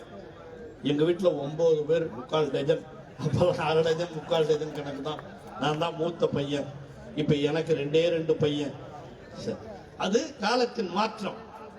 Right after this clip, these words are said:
தேவை என்று கருதி நாம் செய்திருக்கிறோம். முக்கோணம் போட்டு மூணுன்னா, அப்புறம் நாம் இருவர் நமக்கு இருவர்னா,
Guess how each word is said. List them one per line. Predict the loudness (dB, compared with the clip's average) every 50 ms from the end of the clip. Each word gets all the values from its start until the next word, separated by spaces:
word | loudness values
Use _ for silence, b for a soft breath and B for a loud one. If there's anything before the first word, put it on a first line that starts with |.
| 0
தேவை | 2 2 2 2 2 0 -2
என்று | -2 -4 -6 -2 0
கருதி | 2 2 4 4 4 2
நாம் | 2 2 0 0
செய்திருக்கிறோம். | 2 2 4 2 2 2 4 4 4 4 4 0 -6 -12 -16 -18 -18 -16 -6 -4
முக்கோணம் | -4 -2 2 2 2 2 2 2 2 2
போட்டு | 0 2 2 0 2 4
மூணுன்னா, | 4 6 6 6 6 4 4 4 2 2 0 -2 -6 -12 -16 -16 -16 -16 -16 -6 -2 2
அப்புறம் | 2 4 4 4 2 2
நாம் | 2 2 2 2 4
இருவர் | 4 6 4 4 2 2 2
நமக்கு | 4 4 4 2 4 4 4 4 4 0 -6 -12 -16 -18 -18 -18 -18 -6 0 4
இருவர்னா, | 6 8 8 6 4 2 0 2 2 2